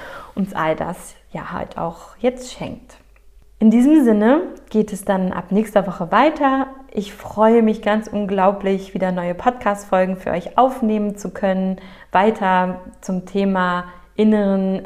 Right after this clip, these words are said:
Selbstwert und wie wir diesen stärken können, ähm,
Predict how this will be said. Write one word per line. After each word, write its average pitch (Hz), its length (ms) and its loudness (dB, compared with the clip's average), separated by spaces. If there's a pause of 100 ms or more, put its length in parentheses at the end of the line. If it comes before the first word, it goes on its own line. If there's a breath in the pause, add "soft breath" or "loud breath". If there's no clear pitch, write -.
Selbstwert 190 880 -2
und 180 120 -6
wie 175 140 -10
wir 185 80 -6
diesen 175 320 -10
stärken 220 640 -4
können, 226 500 0 (720 loud breath)
ähm, 185 840 -4